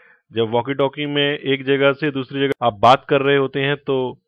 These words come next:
जब तक एक एंड पे ओवर नहीं बोला जाता, तब तक दूसरी साइड से कम्युनिकेशन स्टार्ट नहीं किया जाता, यानी कि कम्युनिकेशन दोनों तरफ से पॉसिबल होता है, लेकिन एक साथ दोनों एंटिटीज उस चैनल को यूज नहीं कर सकते हैं। तो इस लिमिटेशन को दूर किया जाता है फुल ड्यूप्लेक्स मोड में,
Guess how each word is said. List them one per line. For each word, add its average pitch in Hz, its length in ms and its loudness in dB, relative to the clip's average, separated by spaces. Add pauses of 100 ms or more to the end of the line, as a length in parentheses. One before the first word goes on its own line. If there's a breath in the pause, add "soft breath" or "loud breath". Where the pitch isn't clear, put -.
जब 120 120 -4
तक 160 300 -2
एक 156 200 2
एंड 156 200 2
पे 165 100 -4
ओवर 143 380 0
नहीं 165 160 -2
बोला 151 200 4
जाता, 147 200 2
तब 151 220 -4
तक 160 80 -2
दूसरी 127 300 -8
साइड 135 240 -2
से 151 120 -8
कम्युनिकेशन 127 580 -6
स्टार्ट 139 380 0
नहीं 151 120 -2
किया 143 160 -2
जाता, 113 220 0
यानी 113 200 -2
कि 135 100 -6
कम्युनिकेशन 139 600 -4
दोनों 131 300 -2
तरफ 175 300 2
से 180 160 -2
पॉसिबल 160 460 0
होता 139 300 2
है, 151 100 2
लेकिन 139 500 -4 (100)
एक 165 200 0
साथ 175 200 4
दोनों 147 400 0
एंटिटीज 131 480 -2 (200)
उस 175 200 -6
चैनल 135 300 2
को 139 160 -2
यूज 117 280 -2 (180)
नहीं 165 260 -2
कर 107 140 -4
सकते - 320 -14
हैं। 80 240 -16 (640 soft breath)
तो 123 240 -4
इस 160 220 -6
लिमिटेशन 151 540 0
को 185 140 0
दूर 175 180 0
किया 165 180 0
जाता 147 260 4
है 156 60 2
फुल 185 300 -4
ड्यूप्लेक्स 151 480 -2
मोड 147 240 -2
में, 113 160 -8